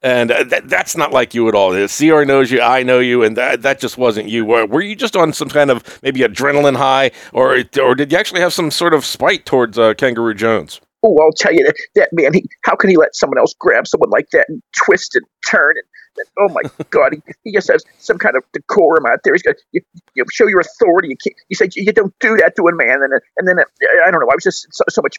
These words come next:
Speaker 2: pain, and, and, and Joe was, like, laughing at me, and, and, and all of a sudden, I just, I just hit the first thing I saw, and I, I apologized to him after, afterwards, ba-, in the back there, but it was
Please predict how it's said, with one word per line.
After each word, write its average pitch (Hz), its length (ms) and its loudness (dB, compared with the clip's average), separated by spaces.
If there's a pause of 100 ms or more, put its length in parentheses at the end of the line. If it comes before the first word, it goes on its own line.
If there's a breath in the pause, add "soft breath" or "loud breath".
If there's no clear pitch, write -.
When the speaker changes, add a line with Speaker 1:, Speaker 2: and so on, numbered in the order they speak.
Speaker 2:
pain, 160 300 -2
and, 131 120 -8 (240 soft breath)
and, 135 140 0
and 143 180 -8 (220)
Joe 165 240 2
was, 151 180 2
like, 139 180 0
laughing 151 520 2
at - 100 -8
me, 156 160 -2
and, 123 100 -2
and, 135 140 -2
and 160 100 2
all 135 120 4
of 123 60 -4
a - 40 -2
sudden, 135 220 0
I 135 60 2
just, - 200 -2 (180 soft breath)
I 170 60 2
just 175 160 0
hit - 120 0
the 175 180 -2
first - 180 0
thing 180 140 0
I - 80 0
saw, 139 340 2
and 170 180 2
I, 147 60 2 (300)
I - 80 2
apologized - 640 0
to 165 160 4
him 123 80 -8 (200)
after, 135 280 -4 (100)
afterwards, 123 500 0
ba-, 110 160 2
in 160 60 0
the 135 80 2
back 131 340 0
there, 117 140 2
but - 120 -2
it 170 60 0
was - 160 -2